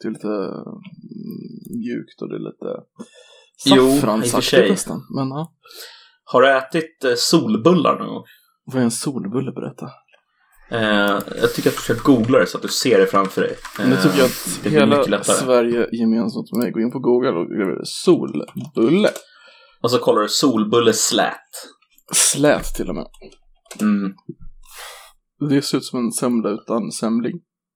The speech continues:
Speaker 2: Exakt. Alltså det är precis det jag tycker en semla är. Det är en solbulle med grädde.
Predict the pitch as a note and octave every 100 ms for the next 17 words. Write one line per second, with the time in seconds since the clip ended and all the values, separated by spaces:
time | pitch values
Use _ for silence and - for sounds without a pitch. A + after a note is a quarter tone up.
0 | _ _ - A#2 - - - - - -
1 | - - - _ - G#2+ A2+ B2+ A#2+ -
2 | - A2 - A2 F#2+ F#2 F2+ - F#2 F2
3 | F#2 F2 F2+ F#2+ E2+ G#2+ - C3 A2 F#2
4 | F#2 A#2 G2 F#2 F#2 G2 F#2 G2 -